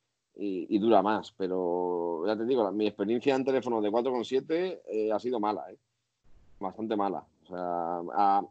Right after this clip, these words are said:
a, bastante lejos de lo que era un Plus de la época, ¿eh? De un ocho Plus. Y yo el ocho Plus no, no lo tuve yo, pero lo tuvo una compañera mía,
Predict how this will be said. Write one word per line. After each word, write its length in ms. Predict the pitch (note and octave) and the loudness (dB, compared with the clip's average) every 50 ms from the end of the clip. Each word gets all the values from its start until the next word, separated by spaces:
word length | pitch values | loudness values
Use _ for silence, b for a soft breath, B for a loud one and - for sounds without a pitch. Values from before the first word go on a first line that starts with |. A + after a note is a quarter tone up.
| - - | -8 -12
a, 120 | D#2 - - | -12 -10 -6
bastante 400 | G2+ G2+ F#2+ - B2 A#2+ B2 C3+ | -4 -4 -2 -2 -2 -2 0 2
lejos 320 | C3+ C#3 C#3 D#3 D3+ D3+ | 2 2 2 2 0 2
de 180 | D3 C#3+ C3+ B2 | 2 0 0 0
lo 100 | A#2+ A2+ | -2 -2
que 80 | A2 B2 | -2 -2
era 120 | B2+ B2 | -2 -2
un 100 | A#2 G#2 | -2 -4
Plus 240 | G2 A2+ A#2 G#2 F2+ | -6 -8 -10 -8 -8
de 80 | F#2+ | -8
la 160 | F#2+ F#2+ F#2+ G2+ | -8 -6 -8 -8
época, 340 | F#2 F2 E2 D#2+ D#2+ F#2 | -10 -12 -14 -12 -10 -10
¿eh? 40 | G#2 | -8
De 100 | G#2 G2 | -8 -8
un 80 | G2+ G2+ | -8 -8
ocho 220 | G2+ F2+ - F#2 | -8 -8 -8 -8
Plus. 280 | - F#2+ G#2 F#2 E2+ - _ _ _ _ _ _ _ _ - | -8 -8 -8 -10 -10 -12 _ _ _ _ _ _ _ _ 4
Y 60 | F#2+ | 6
yo 60 | G#2+ | 8
el 60 | A2 | 8
ocho 180 | G#2+ - B2 G2+ | 8 6 4 4
Plus 140 | G2+ A#2 A2 | 4 4 4
no, 100 | A2 A2 | 4 2
no 260 | A2 F#2+ G2+ A2+ A2 | 0 0 0 2 2
lo 120 | A2 G#2+ F#2 | 2 2 2
tuve 280 | A2 A#2 A2+ A2 G#2+ | 2 2 2 2 2
yo, 100 | A#2 B2+ | 2 0
pero 140 | B2+ A#2 G2 | 0 0 -2
lo 40 | E2 | -2
tuvo 140 | G#2 G#2+ G#2+ | -2 -2 -2
una 140 | G#2+ G#2 | 0 0
compañera 420 | G2+ G#2+ G2+ F#2+ G#2+ G#2+ G#2+ G#2+ G#2 | 0 0 0 0 0 0 -2 -2 -2
mía, 240 | G#2+ A2 A#2 A#2 | -4 -4 -4 -4